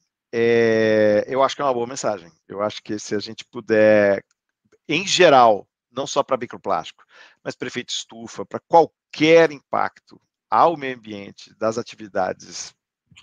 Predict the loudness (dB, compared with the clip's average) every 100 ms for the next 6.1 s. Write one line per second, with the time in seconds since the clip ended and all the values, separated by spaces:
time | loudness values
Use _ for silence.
0 | -20 -18 -4 0 0 -2 -16 -16 -16 -8
1 | -6 -6 _ _ -12 -8 -8 -10 -18 -18
2 | _ -16 -8 -4 -4 -6 _ -20 -20 -20
3 | -20 _ _ -6 -6 -6 -14 -4 0 4
4 | 4 2 -2 -6 -10 -14 -14 0 4 4
5 | 2 _ -4 -4 -2 -2 -2 -6 -16 -16
6 | -16